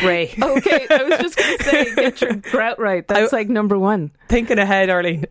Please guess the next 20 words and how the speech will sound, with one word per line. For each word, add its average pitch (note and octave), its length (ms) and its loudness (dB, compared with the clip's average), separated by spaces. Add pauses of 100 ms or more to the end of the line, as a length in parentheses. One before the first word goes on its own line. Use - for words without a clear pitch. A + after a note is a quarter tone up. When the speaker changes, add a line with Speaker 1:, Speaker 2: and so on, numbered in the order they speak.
Speaker 2:
Yeah, A#3 160 2
yeah, G3+ 140 0
yeah. F3+ 240 0
But G#3+ 220 0
don't F4 240 -2
be D4+ 80 -2
afraid B3 260 0
of G3+ 80 0
using F3+ 240 0
colour E3 240 -2
in D3+ 80 -2
vanity D3 280 0
units. C3 280 -2
That's E3+ 240 -4
not D3 140 -4
going D3 240 -2
anywhere. D#3 140 2
Speaker 1:
Really? F#3+ 360 0
Speaker 2:
Yeah. D3 220 -2 (600)
Speaker 1:
Um, C4 340 0